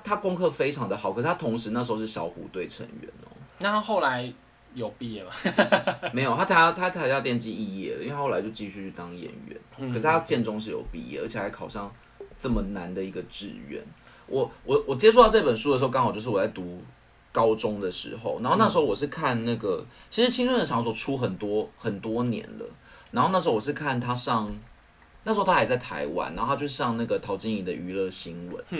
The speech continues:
Speaker 2: 哼哼。
Speaker 1: 然后就是宣传他这本书
Speaker 2: 打书。
Speaker 1: 再版这样，我才知道有
Speaker 2: 哦，再版。
Speaker 1: 对，
Speaker 2: 嗯。
Speaker 1: 再版，我才知道有这本书，
Speaker 2: 嗯。
Speaker 1: 然后我就很好奇去买来看，因为他其实讲得很生动。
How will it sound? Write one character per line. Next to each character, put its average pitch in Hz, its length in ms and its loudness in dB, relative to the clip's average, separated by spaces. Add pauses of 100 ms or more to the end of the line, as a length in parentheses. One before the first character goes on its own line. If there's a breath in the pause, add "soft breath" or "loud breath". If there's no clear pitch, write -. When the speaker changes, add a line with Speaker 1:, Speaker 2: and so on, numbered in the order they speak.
Speaker 2:
哼 120 220 -2
哼。 104 300 -8
Speaker 1:
然 107 120 2
后 127 100 4
就 131 120 -2
是 123 320 -4 (100)
宣 - 280 0
传 107 180 -2
他 113 60 4
这 - 60 6
本 233 100 6
书 175 100 0
Speaker 2:
打 117 60 -2
书。 104 400 -4 (340 soft breath)
Speaker 1:
再 98 300 4 (140)
版 - 180 -6 (140)
这 - 100 -8
样， - 140 -8
我 113 60 -2
才 143 120 6
知 - 40 4
道 247 100 12
有 - 60 6
Speaker 2:
哦， - 20 8
再 170 200 6
版。 104 220 -6 (140)
Speaker 1:
对， 101 180 4
Speaker 2:
嗯。 - 40 -6
Speaker 1:
再 117 240 4
版， 92 160 -6
我 98 40 -4
才 120 120 0
知 147 40 2
道 143 80 4
有 107 60 4
这 107 80 -6
本 92 240 -4
书， - 260 -8 (120)
Speaker 2:
嗯。 117 340 -8
Speaker 1:
然 117 100 2
后 147 140 6
我 117 80 2
就 135 320 0
很 110 180 -4
好 131 200 2
奇 107 160 -4
去 123 80 -4
买 98 140 0
来 95 60 -4
看， 127 160 -4
因 139 60 -2
为 143 40 0
他 143 60 0
其 117 120 -4
实 101 40 -6
讲 90 140 -6
得 92 100 -8
很 92 140 -8
生 90 340 -4
动。 95 160 -4